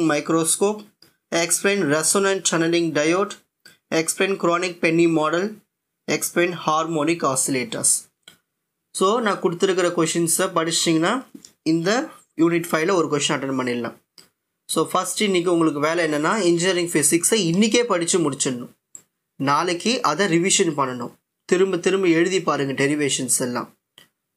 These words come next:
ஓகேங்களா? அடுத்த வீடியோல நான் பார்ட் டூ அப்லோட் பண்றேன். அது வரைக்கும் இதை ஃபினிஷ் பண்ணி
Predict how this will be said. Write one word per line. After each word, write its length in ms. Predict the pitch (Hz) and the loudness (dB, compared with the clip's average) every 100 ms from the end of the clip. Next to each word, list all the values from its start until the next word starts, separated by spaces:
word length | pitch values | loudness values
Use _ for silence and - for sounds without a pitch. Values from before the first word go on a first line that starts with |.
| 120 | -6
ஓகேங்களா? 420 | - 135 131 165 196 - _ _ _ _ _ _ _ _ _ - | -2 -2 -2 -4 -4 -14 _ _ _ _ _ _ _ _ _ -2
அடுத்த 240 | 160 170 190 165 | -2 0 0 2
வீடியோல 280 | 170 165 165 | 4 2 2
நான் 120 | 147 143 | 0 0
பார்ட் 220 | 147 151 | -2 0
டூ 60 | 170 139 | 0 0
அப்லோட் 280 | 135 139 - | -2 -4 -2
பண்றேன். 360 | 135 127 156 247 254 - 139 | -4 -2 -2 -4 -8 -8 -4
அது 100 | 139 | 0
வரைக்கும் 240 | 143 147 160 | 0 0 -2
இதை 80 | 139 | 0
ஃபினிஷ் 260 | 151 156 - | -2 0 0
பண்ணி 160 | 143 | 0